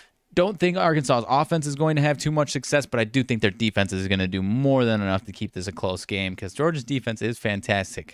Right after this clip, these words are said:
I'm not gonna deny it, but I think we're gonna have a fourteen point game max, and I think it could be right around a ten point game here.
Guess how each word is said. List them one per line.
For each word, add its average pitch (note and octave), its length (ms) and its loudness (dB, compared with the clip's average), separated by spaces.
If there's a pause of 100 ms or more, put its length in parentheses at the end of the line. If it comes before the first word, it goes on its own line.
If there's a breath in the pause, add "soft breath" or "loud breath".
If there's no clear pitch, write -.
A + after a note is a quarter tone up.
I'm A2 60 -4
not B2 160 0
gonna B2 140 -2
deny A#2+ 340 0
it, - 180 -8
but F2 220 -6 (400 loud breath)
I G#2 80 0
think A#2+ 160 0
we're A2 100 0
gonna G2+ 120 2
have G2+ 280 2
a F#2+ 320 4
fourteen F3+ 460 -4
point C#3 240 -2
game G2+ 320 -6
max, A2 380 0
and G#2+ 100 -8
I C3+ 80 -4
think D#3+ 200 -4
it C3+ 100 -10
could C#3+ 160 -2
be C3+ 100 -2
right B2+ 180 0
around G#2+ 220 0
a G2 40 -4
ten G2 200 -4
point F#2 240 -6
game E2+ 220 -10
here. F#2+ 140 -8